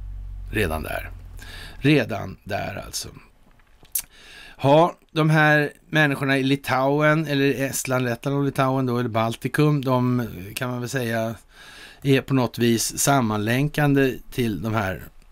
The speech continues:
frågorna hela tiden. Och vem som har finansierat juristutbildningarna där under en bra stund, det är helt säkert vilka det är. Och, eh, för övrigt tillverkas alla telefoner i Kina. När man då i Litauen säger att man ska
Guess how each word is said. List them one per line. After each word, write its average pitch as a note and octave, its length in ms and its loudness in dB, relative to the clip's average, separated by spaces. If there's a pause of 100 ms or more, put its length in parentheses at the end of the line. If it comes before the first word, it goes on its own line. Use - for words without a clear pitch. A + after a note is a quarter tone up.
(800)
frågorna D#2+ 580 -4 (200)
hela G#2+ 220 -2
tiden. F#2 320 -4
Och G2+ 80 -2
vem G#2 140 0
som - 120 -4
har G2+ 80 0
finansierat G2+ 840 0 (920)
juristutbildningarna C#3 1000 0
där C#3+ 220 4
under D3 200 0
en C#3 80 0
bra B2+ 180 2
stund, C#3 440 0
det A#2+ 400 2
är A2+ 60 -4
helt G#2 300 -2
säkert E3 580 0
vilka E3+ 180 0
det D#3+ 360 4
är. E3 160 2
Och, D3+ 320 -4
eh, C3 340 2 (120)
för D3+ 120 0
övrigt A2+ 220 2
tillverkas A2 460 -2
alla G#2+ 220 0
telefoner F#2+ 460 -4
i F2+ 60 -6
Kina. D3 800 4
När C3+ 260 0
man B2+ 200 2
då A#2 280 2
i A2 280 2
Litauen C3+ 560 0
säger A#2 240 -2
att G#2+ 100 -4
man A2 120 -4
ska G#2 180 -2